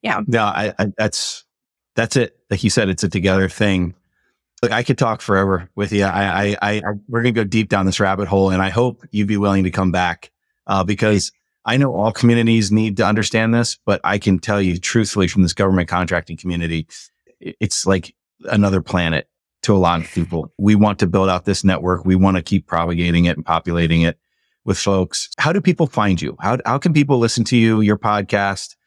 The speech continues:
Speaker 2: find you on LinkedIn? How, how can we find you?
Speaker 1: Yes, LinkedIn, definitely just Marielle Concepcion under my name. But then in terms of where I podcast every week, it's at, it's, the website is my D P C story dot com.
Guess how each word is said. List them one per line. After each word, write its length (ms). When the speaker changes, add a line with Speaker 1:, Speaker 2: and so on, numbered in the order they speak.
Speaker 2:
find 200
you 80
on 120
LinkedIn? 500
How, 200
how 120
can 160
we 60
find 260
you? 140
Speaker 1:
Yes, 260
LinkedIn, 480
definitely 400
just 260
Marielle 380
Concepcion 460
under 180
my 140
name. 420
But 140
then 320
in 120
terms 440
of 180
where 220
I 80
podcast 520
every 160
week, 240
it's 140
at, 140
it's, 300
the 280
website 300
is 140
my 240
D 120
P 140
C 160
story 300
dot 180
com. 380